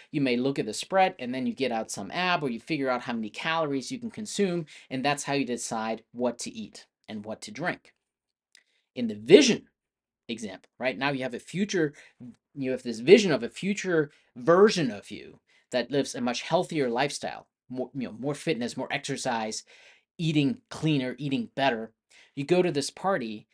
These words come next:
and your decision is not, "How much can I eat?" Your decision becomes, "Well, what, which one of these foods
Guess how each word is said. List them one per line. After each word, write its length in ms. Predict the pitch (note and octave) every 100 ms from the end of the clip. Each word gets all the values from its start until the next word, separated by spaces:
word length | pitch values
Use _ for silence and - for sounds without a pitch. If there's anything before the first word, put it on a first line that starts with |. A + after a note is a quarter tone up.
| _ _ -
and 120 | D3+
your 140 | D#3+
decision 420 | D3+ C#3+ A3+ G#3+ E3+
is 140 | C#3
not, 180 | C3 A#2
"How 240 | - A#3+
much 240 | C#4 A2 -
can 140 | G2+
I 80 | -
eat?" 320 | A#1 - - _ _ _
Your 140 | C3+ F3
decision 360 | G#3 F3+ F3+
becomes, 440 | C3+ C3 C3+ C3+ -
"Well, 160 | B2 A#2
what, 340 | B2 D#3+ A#3 - _ _ _ _ _
which 300 | D3+ F3 F3
one 160 | F#3+ F3+
of 120 | D3
these 200 | C3 A#2+
foods 760 | - - C4 A#2 - - -